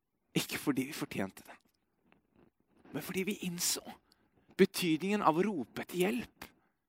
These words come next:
Vi innså at vi trengte den. Det er fascinerende å se den tilliten han viste oss.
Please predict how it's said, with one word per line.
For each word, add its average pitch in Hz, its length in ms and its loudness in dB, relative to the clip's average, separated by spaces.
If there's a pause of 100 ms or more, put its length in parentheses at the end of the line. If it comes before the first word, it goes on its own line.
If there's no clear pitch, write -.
(720)
Vi 190 80 -4 (140)
innså 240 340 0
at - 160 0
vi 240 80 0
trengte 208 600 2
den. 277 240 -2 (2250)
Det - 140 -6
er - 60 -10
fascinerende 156 640 0 (540)
å 135 120 -2
se 175 280 6
den 165 160 4
tilliten 147 560 0
han 180 80 2
viste 131 320 2
oss. - 160 -4